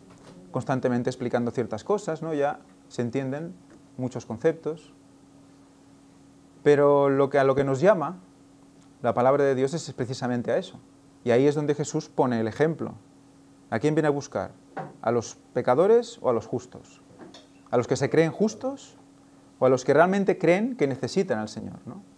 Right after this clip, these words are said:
Los que ven que realmente no son nada, ¿no? Como esa oración que dice Elena White que hizo Elías, ¿no? Cuando estuvo,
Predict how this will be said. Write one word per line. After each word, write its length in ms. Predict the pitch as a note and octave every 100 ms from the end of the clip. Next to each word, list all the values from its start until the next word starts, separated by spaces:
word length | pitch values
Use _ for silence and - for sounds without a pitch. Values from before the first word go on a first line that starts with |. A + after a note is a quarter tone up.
| _ _ _ _ _
Los 100 | G#2+
que 80 | -
ven 120 | C3
que 100 | D#3+
realmente 360 | E3 D3 D3+ D#3
no 120 | C#3
son 220 | - B2+
nada, 300 | C3+ D3+ G2 - - - - - - -
¿no? 140 | C3+
Como 160 | C3+ A#2+
esa 140 | A#2+
oración 320 | C#3 B2+ D3
que 60 | C3
dice 160 | B2+ C3+
Elena 120 | B2
White 180 | C3 -
que 80 |
hizo 180 | B2+ B2
Elías, 320 | A2+ D#3 A2+
¿no? 180 | C3 F3 - - - -
Cuando 180 | - A2+
estuvo, 520 | G#2 C3+ C3 C3 A#2